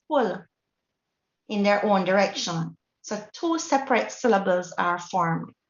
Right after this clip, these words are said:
se and, and the stress would obviously be here because this word ends with an N. So it's sean. When a strong vowel and a weak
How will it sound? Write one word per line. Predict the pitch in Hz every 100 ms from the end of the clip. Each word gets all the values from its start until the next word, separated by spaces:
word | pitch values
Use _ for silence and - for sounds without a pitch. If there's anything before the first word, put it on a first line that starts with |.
| _ _ _
se | - - - 240 240 269 269 -
and, | 185 170 165 - 196 _ _ _ -
and | 190
the | 190
stress | - - 202 -
would | 196 -
obviously | 190 190 196 233
be | 247
here | 233 170
because | 175 180 165
this | 170 -
word | 175 165
ends | 180 175
with | 180
an | 180 -
N. | 170 160 -
So | 190
it's | 180 - _ -
sean. | 208 196 175 170 170 - _ _ _ _ _ _ _ _ _ _ _ _ _ _ _ _
When | - 202 226 233
a | 226 - - 196
strong | 190 - - - 277 359 359 254
vowel | 220 202 180 175 180
and | 190 185
a | 170 170 175 208
weak | 240 285